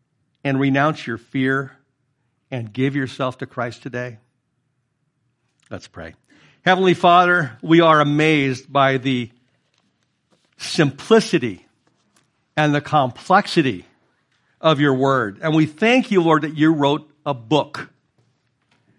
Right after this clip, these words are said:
So, Father, would you make these truths alive to us? Your truths are still true. We don't have a separate truth.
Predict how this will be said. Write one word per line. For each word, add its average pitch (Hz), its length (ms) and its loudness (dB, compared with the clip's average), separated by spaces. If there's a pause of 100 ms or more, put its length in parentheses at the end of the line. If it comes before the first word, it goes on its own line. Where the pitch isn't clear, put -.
(600)
So, 175 100 2
Father, 185 360 4
would 175 180 2
you 220 140 -2
make 214 240 2
these 190 200 -4
truths 135 760 -2 (100)
alive 160 520 2
to 170 100 0
us? 139 140 -4
Your 208 160 0
truths 214 400 0
are 151 100 2
still 147 260 -2
true. 151 320 0
We 135 120 -2
don't 151 120 -2
have 131 120 -4
a 131 60 -6
separate 135 340 -4
truth. 139 420 -2